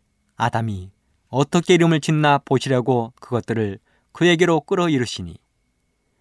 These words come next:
아담이 각 생물을 일컫는 바가 곧 그 이름이라. 아담이 모든 육축과 공중의 새와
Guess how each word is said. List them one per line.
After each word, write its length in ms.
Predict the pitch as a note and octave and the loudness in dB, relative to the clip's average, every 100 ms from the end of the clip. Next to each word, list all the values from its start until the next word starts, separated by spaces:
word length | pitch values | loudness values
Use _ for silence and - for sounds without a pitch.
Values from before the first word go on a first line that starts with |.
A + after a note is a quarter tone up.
| _ _ - | _ _ -6
아담이 560 | A2 C#3 F3+ F#3+ F#3+ F3+ | -2 2 4 6 4 2
각 220 | E3 D#3+ | -2 -2
생물을 580 | - E3+ D#3+ D3+ C#3+ - | -2 0 2 4 2 0
일컫는 440 | C3+ C#3+ B2+ A#2+ | -2 0 0 0
바가 400 | A#2+ A#2+ A#2 A2 | 0 2 0 -2
곧 140 | - A2+ _ _ _ - | -6 -8 _ _ _ -8
그 180 | D#3+ D#3+ | -4 -2
이름이라. 540 | C#3 D3+ E3 C#3 D2+ _ _ _ _ _ _ _ _ _ _ | -4 -4 -6 -10 -16 _ _ _ _ _ _ _ _ _ _
아담이 480 | A#2+ C3+ D3 D3+ C#3 | 0 4 6 6 2
모든 420 | A#2 C#3 E3 F#3 F3 | 2 4 4 4 2
육축과 680 | G#3 - - A#2+ A#2+ A#2 - _ _ | -2 -8 -4 2 2 2 -8 _ _
공중의 500 | - D#3+ F#3+ F#3+ E3 | 0 4 4 2 0
새와 500 | C#3 A3 C3+ A2 B2 | 2 2 2 0 -2